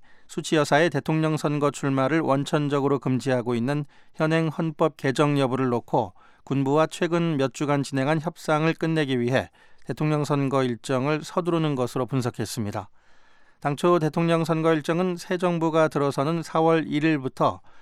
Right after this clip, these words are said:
이 주 전에 실시되는 것으로 예정돼 있어, 수치 여사가 정권 이양 조건들을 협상할 시간은 충분합니다. 하지만 군부와의 지지부진한 개헌 협상을 마무리하고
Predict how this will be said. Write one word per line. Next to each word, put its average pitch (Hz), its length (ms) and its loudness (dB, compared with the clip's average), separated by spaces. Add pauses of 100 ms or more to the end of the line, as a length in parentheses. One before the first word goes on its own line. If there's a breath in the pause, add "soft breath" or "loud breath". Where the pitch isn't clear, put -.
(160 soft breath)
이 147 220 -2
주 165 140 0
전에 160 300 4
실시되는 151 580 -2
것으로 131 360 0
예정돼 120 380 -2
있어, 110 360 -4 (220 soft breath)
수치 - 260 -6
여사가 131 440 2 (220 soft breath)
정권 135 380 0
이양 147 240 2
조건들을 139 600 -2
협상할 143 460 0
시간은 127 480 -2
충분합니다. 107 680 -4 (560 soft breath)
하지만 151 340 0
군부와의 156 680 4
지지부진한 151 800 0
개헌 143 340 0
협상을 143 480 0
마무리하고 127 720 0